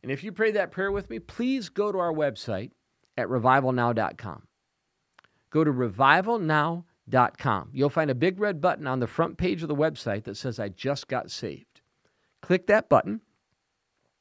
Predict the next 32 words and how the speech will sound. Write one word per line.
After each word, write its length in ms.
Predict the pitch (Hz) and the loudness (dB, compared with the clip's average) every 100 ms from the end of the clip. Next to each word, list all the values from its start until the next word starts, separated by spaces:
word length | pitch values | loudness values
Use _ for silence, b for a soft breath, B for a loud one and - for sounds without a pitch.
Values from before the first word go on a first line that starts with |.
| - b b b b b - | -20 b b b b b 0
and 200 | 170 175 | 4 4
you 80 | 147 | 4
can 100 | 151 | 4
fill 220 | 202 220 | 6 6
out 80 | 165 | 6
your 100 | - | 4
contact 460 | 202 220 151 110 | 4 2 2 2
information. 560 | 107 98 98 73 - - _ - | -2 -4 -4 -4 -8 -20 _ -4
And 140 | 131 | 2
if 180 | 139 - | 2 2
you 80 | 127 | -2
fill 220 | 196 226 | 2 2
out 80 | - | 2
your 120 | 320 | 0
contact 500 | 202 285 170 117 135 | 2 0 0 -2 0
information, 580 | 120 123 117 117 - 143 | -2 0 0 0 0 0
we're 160 | 151 | 2
gonna 160 | 170 147 | 2 0
send 240 | - 156 | 0 -2
some 160 | 143 131 | -2 -2
resources 680 | 143 165 - 113 95 101 - | -2 -2 -4 -6 -8 -14 -10
to 120 | 113 | -6
you 160 | 107 110 | -4 -4
to 80 | |
help 240 | 107 120 127 | -2 -4 -4
you 80 | 110 | -6
get 180 | 113 | -6
started 460 | - - 135 117 95 | -6 0 0 0 -2
in 140 | 95 | -4
your 100 | 95 | -6
Christian 440 | 92 107 - 98 92 | -6 -8 -6 -6 -4
life. 300 | 87 - | -4 -6